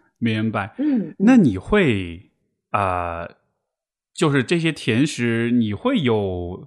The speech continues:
Speaker 1: 怎么说呢，心理上的一种压力吗？因为，因为我先坦诚，坦白我自己啊，就是，呃，比如说我，哪怕我没有吃，我看到你做的这些甜食，我心里面都会有一丢丢的那种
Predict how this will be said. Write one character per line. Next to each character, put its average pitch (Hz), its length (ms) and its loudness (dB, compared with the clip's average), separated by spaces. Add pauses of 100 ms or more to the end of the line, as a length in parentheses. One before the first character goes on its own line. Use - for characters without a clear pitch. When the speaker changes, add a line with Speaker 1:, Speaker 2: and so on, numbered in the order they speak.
Speaker 1:
怎 - 160 -6
么 92 100 -8
说 147 160 -4
呢， 139 120 0
心 254 260 0
理 156 100 2
上 135 160 2
的 120 160 0
一 131 120 -4
种 104 360 -6 (200)
压 170 380 2
力 233 200 0
吗？ 95 220 -6
因 165 160 -2
为， 160 240 0 (340)
因 214 180 2
为 220 80 4
我 127 140 0
先 196 320 2
坦 110 220 -4
诚， 139 200 -2
坦 113 240 -6
白 117 160 0
我 131 200 0
自 160 180 -4
己 107 140 -6
啊， 92 120 -10
就 123 120 -4
是， 120 320 -2 (800)
呃， 104 420 0 (400)
比 113 80 -12
如 104 60 -8
说 151 160 -2
我， 107 280 -4 (520)
哪 117 120 0
怕 208 140 2
我 160 80 2
没 123 120 2
有 151 120 4
吃， - 200 -6
我 113 120 -2
看 185 320 -2
到 131 140 2
你 110 100 -6
做 139 220 -4
的 117 80 -4
这 117 40 -4
些 123 80 -2
甜 107 240 -8
食， 110 140 -8
我 107 80 -6
心 180 220 -6
里 - 20 -2
面 131 100 -2
都 110 80 -6
会 156 140 -2
有 107 160 -4
一 127 140 -8
丢 180 420 2
丢 185 240 2
的 143 140 0
那 131 100 2
种 104 200 -4